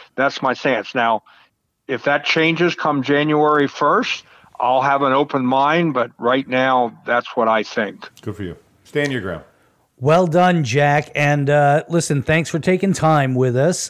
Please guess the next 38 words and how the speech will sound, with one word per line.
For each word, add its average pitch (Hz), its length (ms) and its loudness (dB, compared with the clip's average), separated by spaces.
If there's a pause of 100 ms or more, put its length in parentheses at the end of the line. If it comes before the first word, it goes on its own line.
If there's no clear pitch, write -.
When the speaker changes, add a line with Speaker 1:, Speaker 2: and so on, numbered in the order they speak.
Speaker 3:
And 143 680 2 (380)
everybody 156 460 2
needs 156 340 0
to 175 100 2
remember 147 340 2
to 143 100 0
get 143 200 2
out 151 300 2
and 127 140 -2
vote. 151 380 2
And 135 140 -2
I'm 135 140 -2
gonna 139 180 0
tell 143 300 0
you, 160 200 0 (480)
Jack 143 520 0 (120)
is 117 540 -2 (180)
a 127 100 -2
good 127 320 -2
candidate. 139 600 -2
Jack 127 360 -2
would 131 120 0
be 123 160 0
a 113 100 -2
good 131 460 0
supervisor. 95 1000 -6 (1040)
Speaker 2:
Agreed. 147 360 2
And 123 260 0
Speaker 1:
Oh. - 120 -20 (200)
Speaker 2:
I 143 100 0
don't 214 140 2
know 208 140 4
if 190 100 0
you 208 60 -4
remember 185 340 0
helping 180 320 0
me 160 180 -2
out 175 320 0